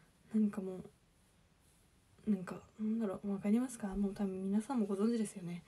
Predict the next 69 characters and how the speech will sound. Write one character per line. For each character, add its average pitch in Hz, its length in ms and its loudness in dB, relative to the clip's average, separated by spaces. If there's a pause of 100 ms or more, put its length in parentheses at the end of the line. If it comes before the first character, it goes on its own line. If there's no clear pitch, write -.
(220)
あ 208 40 -2
の、 190 60 0
総 202 180 0
選 240 160 0
挙 220 160 0
の 180 80 -6
期 - 120 -16
間 180 120 -8
っ 175 40 -10
て - 80 -14
感 180 140 -8
じ 196 100 -8
で 190 120 -10
す。 - 160 -18 (800)
<laughs> - 880 -20
多 240 120 6
分 214 80 10
他 233 240 8
の 240 180 6
メ 240 120 8
ン 220 100 10
バ 196 140 6
ー - 20 -8
が 196 60 -2
言 196 220 6
う - 20 0
に、 180 240 -2 (420)
私 285 240 2
は 285 100 4
総 294 180 6
選 339 180 8
挙 240 120 6
の 202 120 8
期 - 140 -2
間、 185 440 2 (500)
ま 202 80 2
あ、 - 20 2
そ 202 140 2
れ 196 80 8
は 208 100 8
ド 214 220 4
キ 233 80 6
ド 240 100 8
キ 208 140 4
し - 20 -2
て 214 100 6
た 202 100 0
け 190 100 -4
ど、 175 280 -4 (360)
多 - 80 0
分、 190 420 2 (300)
そ 202 120 0
の 185 120 2 (100)
常 226 220 8
連 277 180 6
で 262 60 0
入 269 180 0
っ - 40 -4
て - 160 -6
る 175 120 -4
先 190 260 0
輩 196 220 2
と 202 120 -2
か 180 180 0
よ 190 160 6
り 190 80 4
は 190 140 -2
全 202 240 8
然、 254 240 2